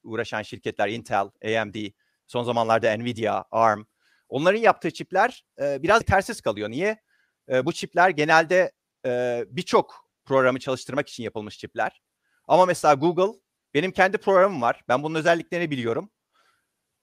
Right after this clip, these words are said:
Bu programımı çok daha hızlı çalıştırabilecek, çok daha verimli çalıştırabilecek kendi çipimi yapabilirim."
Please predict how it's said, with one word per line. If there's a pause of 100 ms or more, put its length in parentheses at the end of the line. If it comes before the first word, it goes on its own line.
(160)
Bu
programımı
çok
daha
hızlı
çalıştırabilecek,
çok
daha
verimli
çalıştırabilecek
kendi
çipimi
yapabilirim."